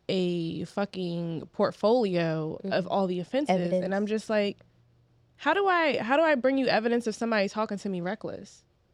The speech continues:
Speaker 1: In that data center, there was nobody else in there but me and him.
Speaker 2: Mm-hmm.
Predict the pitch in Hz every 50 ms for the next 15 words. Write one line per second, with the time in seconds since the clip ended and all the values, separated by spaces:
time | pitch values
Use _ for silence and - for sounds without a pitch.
0 | _ _ _ _ _ _ _ - 240 254 254 220 233 277 320 302 - 269 262 233
1 | 226 254 330 370 320 285 262 233 214 202 196 196 - - 175 180 180 185 185 196
2 | 202 220 233 247 269 294 349 339 214 180 170 175 185 - _ _ _ _ - 185
3 | 190 190 185 180 170 185 185 185